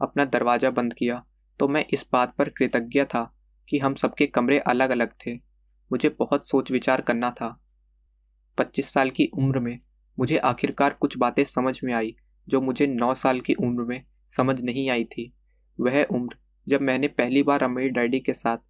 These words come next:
काम करना शुरू किया, मुझे एहसास हुआ कि मेरे अमीर डैडी ने दौलत की बहुत ठोस नींव रखी थी और इसके लिए बरसों तक कड़ी मेहनत की थी। उन्होंने शहर के एक गरीब इलाके से शुरुआत की थी। वे मितव्यता से जिए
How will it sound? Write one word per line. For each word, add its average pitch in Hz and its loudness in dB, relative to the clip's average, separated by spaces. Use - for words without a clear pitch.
काम 139 2
करना 143 0
शुरू 143 0
किया, 120 -2
मुझे 131 2
एहसास - 0
हुआ 120 -4
कि 135 0
मेरे 135 2
अमीर 131 0
डैडी 120 2
ने 113 -4
दौलत 123 0
की 151 2
बहुत 131 0
ठोस - -4
नींव 131 -2
रखी 123 -2
थी - -8
और 143 2
इसके - 0
लिए 120 -4
बरसों 127 2
तक - -4
कड़ी 135 2
मेहनत 131 -4
की 120 -4
थी। 117 -10
उन्होंने 131 0
शहर 135 0
के - 0
एक 147 0
गरीब 135 2
इलाके 131 2
से 143 -4
शुरुआत 127 0
की 123 0
थी। 117 -6
वे 147 4
मितव्यता 135 0
से 143 2
जिए 123 0